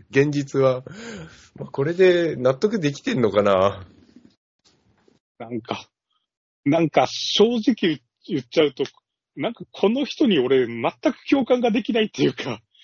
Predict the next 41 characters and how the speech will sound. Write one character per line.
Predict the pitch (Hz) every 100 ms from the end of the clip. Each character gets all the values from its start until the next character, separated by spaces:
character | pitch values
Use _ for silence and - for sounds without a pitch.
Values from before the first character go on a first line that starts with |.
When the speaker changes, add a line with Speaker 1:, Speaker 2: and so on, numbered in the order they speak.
| - _
Speaker 1:
あ、 | 156
Speaker 2:
そ | 165 196
の、 | 131
Speaker 1:
そ | - -
う。 | 330 _ -
Speaker 2:
悩 | 160 208
ん |
で | 196
た | 180
の | 147
は | 120
仕 | -
方 | - 160 180
な | 190
い | 196
け | 156
れ | 123
ど、 | 110 107 - _ _ _
Speaker 1:
う | 190
ん。 |
Speaker 2:
う | 139 147 139 160
ん。 | - _ 185 _ _ _ _ _ _ _ -
迷 | 214 214 175 302 339
惑 | 320 -
か | 240
け | 196
す | - 175
ぎ |
だ | 190 175
よ | 175
と | -
思 | 120 110
っ |
て。 | - 107 101 _ _ _ _ _ _ _ _
Speaker 1:
ま | 135 143
あ |
ね。 | 117 113 110 101 92 85 80 80 - _ _ _ _ _ _ _ _ _
Speaker 2:
で、 | 202
な | 202 240
ん | 202
か、 | 175